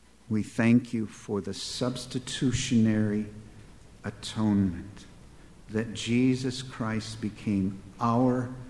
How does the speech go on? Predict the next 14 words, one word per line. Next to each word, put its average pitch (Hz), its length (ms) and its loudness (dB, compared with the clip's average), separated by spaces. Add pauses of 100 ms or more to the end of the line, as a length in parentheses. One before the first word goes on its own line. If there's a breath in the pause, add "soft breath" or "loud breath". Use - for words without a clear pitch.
(180)
substitute 135 1000 -2 (220)
on 113 200 4
the 117 60 4
cross. 107 440 -2
He 117 120 -2
took - 400 -6
our 143 320 6
place 127 560 -2 (120)
on 117 180 6
the 117 60 2
cross 95 600 -8 (560 loud breath)
and 107 220 2
fully 117 420 0
paid 101 520 -4